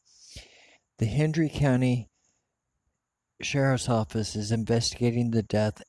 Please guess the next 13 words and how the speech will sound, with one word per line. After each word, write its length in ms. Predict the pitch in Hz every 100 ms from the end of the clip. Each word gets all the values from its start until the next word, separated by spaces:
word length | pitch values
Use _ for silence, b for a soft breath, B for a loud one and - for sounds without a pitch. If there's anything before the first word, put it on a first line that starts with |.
| -
as 180 | 113
a 60 | 107
homicide, 720 | 107 117 107 104 - 98 92 101 - B B B B -
telling 380 | 131 127 117 98
N 100 | 113
B 140 | 123
C 320 | - 135 120
two 520 | - - 131 110 101 104 B B B B B B
it's 280 | - 117 -
one 180 | 120 123
of 100 | 110
the 60 | 113
most 340 | 113 113 -